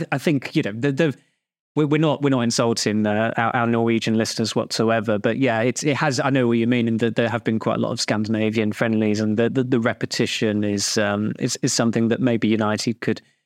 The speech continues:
could do without. But he was also due to go on loan at the start of, uh, uh, for, for this season as well. But then Amad got injured in, in New Jersey, uh, at the start of United's pre-season tour, so that effectively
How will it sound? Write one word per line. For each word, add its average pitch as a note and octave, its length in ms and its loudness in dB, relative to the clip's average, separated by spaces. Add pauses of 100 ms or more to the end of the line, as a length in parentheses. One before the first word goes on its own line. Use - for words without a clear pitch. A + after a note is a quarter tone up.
(240)
could A2+ 160 -4
do A#2+ 200 2
without. G#2+ 440 -2
But A2+ 300 -2
he B2+ 120 0
was A#2+ 140 2
also A#2+ 420 2
due A2 220 -2
to - 160 -8 (240)
go A2 300 2
on G#2+ 120 0
loan A2 320 2
at G#2+ 60 -2
the A2 80 -4
start G#2+ 400 0
of, G#2+ 240 0 (320)
uh, - 280 -6 (720)
uh, A2 300 -2
for, - 200 -8
for A2+ 120 0
this C3 180 0
season A2 340 0
as G#2+ 80 0
well. A#2 160 2
But A2+ 60 -6
then A2+ 120 -2
Amad A2+ 340 0
got - 180 -2
injured A#2 400 0
in, G#2 220 -2
in A2+ 180 -2
New A2 180 2
Jersey, A2+ 640 0
uh, A2 300 -2
at B2+ 140 -2
the - 60 -8
start A#2+ 240 0
of A2+ 80 -4
United's A2 340 0
pre-season A2 640 0
tour, A#2 260 2
so A2+ 120 -4
that B2+ 200 0
effectively A2 640 -2